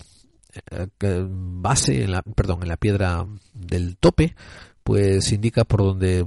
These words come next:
pasan los rayos, es donde se marca el mediodía. Esto es lo que pone los tres primeros párrafos de la piedra que hay en el suelo. El autor,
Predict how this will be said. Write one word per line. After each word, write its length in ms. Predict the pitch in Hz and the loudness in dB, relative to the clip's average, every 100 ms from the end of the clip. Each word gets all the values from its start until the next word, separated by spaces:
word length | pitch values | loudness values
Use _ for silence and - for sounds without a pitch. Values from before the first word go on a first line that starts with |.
| - | 0
pasan 260 | 123 - | 0 2
los 80 | 104 | 2
rayos, 360 | 120 139 139 - | 2 2 0 0
es 100 | 101 | 0
donde 600 | 95 92 87 85 82 - - - _ _ - _ _ | 2 0 0 0 -4 -6 -12 -20 _ _ -20 _ _
se 260 | - 104 92 - | -2 0 0 -2
marca 280 | 107 107 110 | -2 0 0
el 40 | |
mediodía. 480 | 98 90 87 - - - | 2 0 0 -4 -10 -6
Esto 200 | 120 - | -2 2
es 60 | 120 | 4
lo 80 | 110 | 4
que 100 | 104 | 2
pone 240 | 107 104 | 2 2
los 180 | 98 - | 2 0
tres 200 | 101 - | -2 -2
primeros 340 | 101 98 90 | 0 0 -2
párrafos 680 | - 104 90 - 85 90 - - | 0 0 0 -4 -6 -6 -8 -8
de 180 | 92 92 | -4 -2
la 140 | 90 | -2
piedra 280 | - 104 98 | 0 2 2
que 140 | - 98 | 0 0
hay 200 | 90 85 | 0 -2
en 80 | |
el 100 | 78 | -4
suelo. 380 | - - 71 - _ - - - - - - _ | -4 -6 -8 -12 _ -16 -16 -14 -18 -18 -20 _
El 280 | 104 101 92 | 0 2 2
autor, 680 | 90 92 - 156 196 131 | 2 0 4 6 8 6